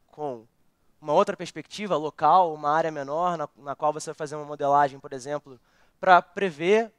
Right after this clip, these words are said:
e mitigar impactos ambientais, você rapidamente pode alterar essa cena pra uma cena local. E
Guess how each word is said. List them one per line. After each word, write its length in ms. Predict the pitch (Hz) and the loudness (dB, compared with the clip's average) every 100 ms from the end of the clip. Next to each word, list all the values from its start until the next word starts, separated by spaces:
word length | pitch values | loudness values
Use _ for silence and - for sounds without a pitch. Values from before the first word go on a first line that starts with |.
| _ | _
e 120 | 151 160 | -18 -14
mitigar 520 | 180 - 156 170 196 | -14 -4 6 6 6
impactos 520 | 170 160 156 - - | 4 2 2 0 -14
ambientais, 760 | 139 131 127 147 180 190 - _ _ _ _ _ _ | -12 -14 -6 4 4 4 -6 _ _ _ _ _ _
você 400 | 143 - 170 180 _ | -16 -14 -12 -14 _
rapidamente 640 | 170 - 180 160 156 165 | -4 -4 -8 -10 -12 -16
pode 220 | - 160 160 | -12 -12 -10
alterar 380 | 170 160 143 | -8 -2 0
essa 180 | 135 - | -2 -6
cena 420 | 127 - 180 151 - _ _ _ _ _ | -14 -10 -10 -10 -16 _ _ _ _ _
pra 100 | 160 | -12
uma 140 | 165 | -12
cena 340 | - 175 180 - | -10 -8 -8 -10
local. 580 | 160 185 - 139 127 _ _ _ _ _ _ _ _ - | -12 -8 2 2 2 _ _ _ _ _ _ _ _ -18
E 260 | 165 180 | -16 -16